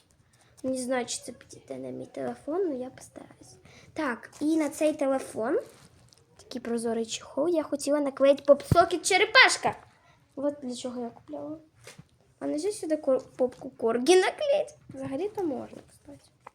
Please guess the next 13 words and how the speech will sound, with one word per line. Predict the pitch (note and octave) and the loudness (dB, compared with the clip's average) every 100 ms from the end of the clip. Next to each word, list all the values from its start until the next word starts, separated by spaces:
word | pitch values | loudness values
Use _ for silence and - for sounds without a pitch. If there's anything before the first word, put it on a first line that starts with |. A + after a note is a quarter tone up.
| _ _ _ _ - _ _ _ _ | _ _ _ _ -20 _ _ _ _
Правда, | - C#4+ - | -10 -10 -10
в | - | -14
цих | C#4 - | -14 -12
перчаточках | A#3+ A#3+ B3+ D#4 G4+ - B3 A#3 | -12 -10 -6 -6 -8 -10 -12 -8
у | |
них | A#3+ B3+ | -8 -8
трохи, | - B3 A#3+ A#3+ A3 - _ _ - - - | -10 -12 -10 -10 -12 -16 _ _ -14 -14 -14
якщо | - B3+ | -10 -8
отак | B3 C4 C4+ | -6 -8 -10
от, | C4 | -12
типу, | - A#3+ - A#3+ A#3 _ | -14 -16 -14 -12 -12 _
прожимаєш, | A#3+ A#3+ A#3 A#3 E4 | -6 -4 -2 -4 -6
то | - | -10